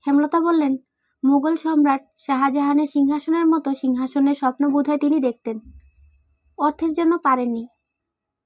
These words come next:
হেমলতার কথা পদ্মজা শুনল কিনা বোঝা গেল না। পদ্মজা অনুরোধ করে অন্য কথা বলল, "আম্মা, সিংহাসনে বসো তুমি।" এক কথায় হেমলতা সিংহাসনে বসেন। এরপর পদ্মজাকে ডাকেন পাশে এসে বসতে।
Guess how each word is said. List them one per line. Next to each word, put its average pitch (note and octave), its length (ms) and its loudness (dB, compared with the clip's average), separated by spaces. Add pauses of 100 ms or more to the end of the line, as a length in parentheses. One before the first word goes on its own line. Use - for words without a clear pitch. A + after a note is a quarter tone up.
(140)
হেমলতার D4 440 2
কথা D4+ 280 0
পদ্মজা C4 420 0
শুনল C#4+ 360 0
কিনা D4+ 260 0
বোঝা B3+ 280 -2
গেল A3+ 220 0
না। A3 140 -8 (720)
পদ্মজা D4 400 0
অনুরোধ C#4+ 380 2
করে D4+ 280 -2 (220)
অন্য D4 280 2
কথা D#4 240 -4
বলল, A#3 320 -2 (380)
"আম্মা, C#4 380 2 (160)
সিংহাসনে D4+ 560 0
বসো C4 320 -2
তুমি।" A#3 260 -4 (360)
এক D4 200 -2
কথায় D#4 280 -4
হেমলতা C4 440 -2
সিংহাসনে C4+ 500 0
বসেন। A#3 360 -6 (300)
এরপর C#4+ 340 -2
পদ্মজাকে D4 480 -2
ডাকেন C#4+ 340 -2 (300)
পাশে C4+ 300 -2
এসে D#4 180 -2
বসতে। B3+ 380 -4